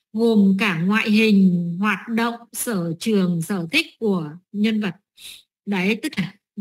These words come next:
tả trọn vẹn nhân vật luôn, một bài văn tả người trọn vẹn, có đầy đủ đặc điểm ngoại hình, hoạt động hay là sở thích, sở trường. Ờ, trên màn hình các thầy cô sẽ thấy đây là cái tiết đầu, ờ, cái tiết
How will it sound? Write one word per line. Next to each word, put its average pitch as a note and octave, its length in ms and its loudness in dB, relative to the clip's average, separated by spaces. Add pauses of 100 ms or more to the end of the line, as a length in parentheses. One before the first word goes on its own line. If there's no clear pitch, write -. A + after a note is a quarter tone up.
(360)
tả F#3+ 400 -2
trọn A#3 300 -4
vẹn A#3 280 2
nhân B3 140 0
vật G#3 100 0
luôn, A3 380 2
một G#3+ 200 2
bài G#3 180 2
văn B3 240 -4
tả G3 260 -2
người F3+ 280 0
trọn A3+ 280 -2
vẹn, G3+ 180 0 (260)
có G#3 160 -2
đầy A#3 240 4
đủ G3 280 2
đặc F#3+ 200 -2
điểm F#3+ 300 2
ngoại G3 240 0
hình, F#3 380 2 (260)
hoạt G3+ 240 -4
động G3+ 320 -4
hay B3 240 -2
là G3+ 140 -2
sở E3 340 -6
thích, C#4 180 -10
sở F3 160 -6
trường. E3+ 300 -6 (1900)
Ờ, A3 240 -2 (380)
trên D#4 180 -2
màn B3+ 180 2
hình A3+ 240 4
các C#4+ 140 -2
thầy C#4+ 100 -2
cô D4 180 -4
sẽ C4 180 0
thấy B3 360 0
đây C#4+ 180 0
là A#3+ 160 0
cái A3+ 120 -2
tiết E4 200 -2
đầu, G#3+ 240 2 (720)
ờ, G#3+ 200 -4
cái C4 100 -6
tiết E4+ 140 0